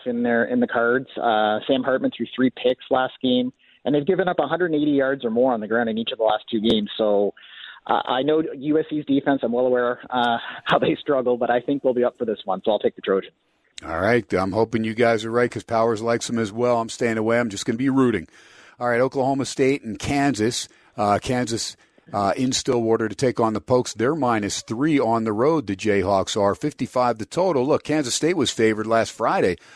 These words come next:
Speaker 2: against Gundy's boys, and, uh, Mike Gundy found a way to take care of business. And, uh, Jason Bean will be at quarterback. We do know that it's still a pretty good combination in the backfield with Neal and Heshaw. These guys over a thousand yards, twelve touchdowns between them on the ground.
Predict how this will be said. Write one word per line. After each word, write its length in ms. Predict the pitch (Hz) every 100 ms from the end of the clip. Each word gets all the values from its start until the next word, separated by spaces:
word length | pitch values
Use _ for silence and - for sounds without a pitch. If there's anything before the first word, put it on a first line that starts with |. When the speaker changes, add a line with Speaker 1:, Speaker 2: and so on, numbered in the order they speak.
| -
Speaker 2:
against 360 | 110 110 113 -
Gundy's 360 | 120 113 110 92
boys, 420 | 101 107 131 123
and, 240 | 113 104
uh, 120 | 104 104
Mike 200 | 110 107
Gundy 240 | 117 110
found 220 | 120 110
a 40 | 110
way 160 | 113
to 80 | 107
take 240 | - 117
care 160 | - 113
of 100 | 101
business. 400 | 131 127 120 - - - - - -
And, 360 | 123 123 123 127
uh, 100 | 123
Jason 360 | 160 185 196
Bean 180 | 156 165
will 60 | 139
be 180 | 147
at 80 | 135
quarterback. 640 | - 147 139 139 143 - 135
We 160 | 127
do 240 | 110 131 160
know 340 | 143 135 131 - _
that 180 | - 123
it's 120 | 120
still 260 | - 143 143
a 60 | 127
pretty 320 | - 143 151
good 400 | 147 143 127 -
combination 640 | 139 139 131 127 127 123
in 40 | 107
the 60 |
backfield 400 | 104 113 - 107
with 160 | 92 90
Neal 260 | 107 120
and 80 | 110
Heshaw. 400 | 101 113 123 104
These 200 | 110 117
guys 260 | 131 117 113
over 160 | 110
a 60 | 104
thousand 380 | - 113 110 113
yards, 220 | 107 101
twelve 280 | - 120 -
touchdowns 420 | 131 - 123 107
between 300 | 101 - 127
them 120 | 113
on 120 | 110
the 80 | 104
ground. 400 | 98 113 123 113